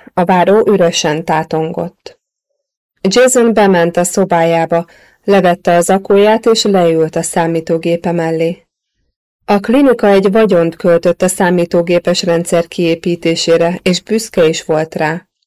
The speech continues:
Valamennyi terminál össze volt kapcsolva a központi nagy számítógéppel, amelyben minden beteg valamennyi adata szerepelt.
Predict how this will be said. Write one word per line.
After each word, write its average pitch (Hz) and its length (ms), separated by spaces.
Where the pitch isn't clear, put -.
Valamennyi 214 640
terminál 180 600
össze 185 380
volt 160 260
kapcsolva 190 600
a 202 60
központi 196 640
nagy 185 240
számítógéppel, 165 1160
amelyben 208 420
minden 226 480
beteg 196 440
valamennyi 170 540
adata 165 400
szerepelt. 160 880